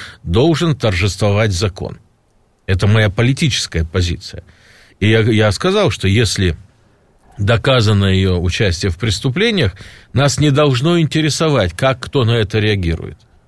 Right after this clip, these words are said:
Она должна быть осуждена. И у России политические издержки есть в любом случае, и политические дивиденды тоже, потому что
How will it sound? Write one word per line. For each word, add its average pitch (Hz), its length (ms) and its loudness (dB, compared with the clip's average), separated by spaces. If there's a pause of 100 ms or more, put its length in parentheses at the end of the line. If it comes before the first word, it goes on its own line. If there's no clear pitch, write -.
(160)
Она 113 220 2
должна 127 360 2
быть 156 220 -2
осуждена. 85 640 -2 (640)
И 120 300 2
у 110 120 2
России 135 600 0 (340)
политические 147 960 0
издержки 160 540 -2
есть 170 280 0
в 165 60 0
любом 196 380 2
случае, 101 480 -2 (260)
и 120 100 2
политические 135 800 0
дивиденды 170 760 0
тоже, 127 460 0
потому 117 440 0
что 101 240 -4